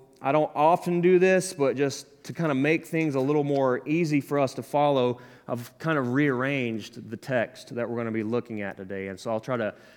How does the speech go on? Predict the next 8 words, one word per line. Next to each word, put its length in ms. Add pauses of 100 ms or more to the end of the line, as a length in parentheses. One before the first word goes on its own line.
(280)
explain 580
that 160
as 160
we 100
go, 640 (180)
um, 560
but 180
I, 280